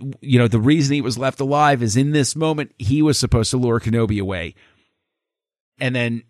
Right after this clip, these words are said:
that doesn't work. And so Kenobi's sent after Grievous, you know, i-, in Palpatine's trick. He's just trying to separate Kenobi from Anakin. But then to find out that it's actually just that Maul ha-,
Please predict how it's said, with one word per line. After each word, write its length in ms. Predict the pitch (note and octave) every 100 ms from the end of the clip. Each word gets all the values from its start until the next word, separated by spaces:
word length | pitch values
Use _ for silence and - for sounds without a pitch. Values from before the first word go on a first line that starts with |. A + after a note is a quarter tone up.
| _ A2
that 200 | B2+ B2+
doesn't 300 | B2 A2 A2+
work. 300 | C#3 B2+ B2
And 120 | G#2
so 140 | B2
Kenobi's 420 | - A#2+ A#2 A2+
sent 200 | - B2
after 260 | A2+ G#2+ A#2+
Grievous, 760 | A2 E3 C3 G#2 C#2 - - - -
you 220 | G#2 B2+
know, 200 | G#2+ G#2 - -
i-, 200 | F2 -
in 240 | C3+ A#2
Palpatine's 580 | G#2 A#2+ A#2 A#2+ B2+ A2+
trick. 280 | - C3+ -
He's 240 | A#2 G#2
just 320 | - D3+ C3 -
trying 220 | B2 A#2+
to 60 |
separate 420 | G#2 B2+ - A2+ -
Kenobi 360 | A2+ A2 A2+
from 140 | G#2+ F#2
Anakin. 480 | A2 A#2+ A2+ E2+ - - - -
But 220 | C3 -
then 240 | - D3+ G3+
to 100 | F3
find 500 | - - E3+ E3+ D3+
out 420 | D3+ F#3+ D3 - _ - _
that 120 | A#2+
it's 140 | A#2+ - -
actually 380 | E3 G3+ - G3
just 260 | D#3 C#3 -
that 140 | C3+
Maul 640 | A2+ A#2 C#3+ D3 A2 F#2+ - _ _ _ _ _ _ _ _ _ _ _ -
ha-, 180 | C#3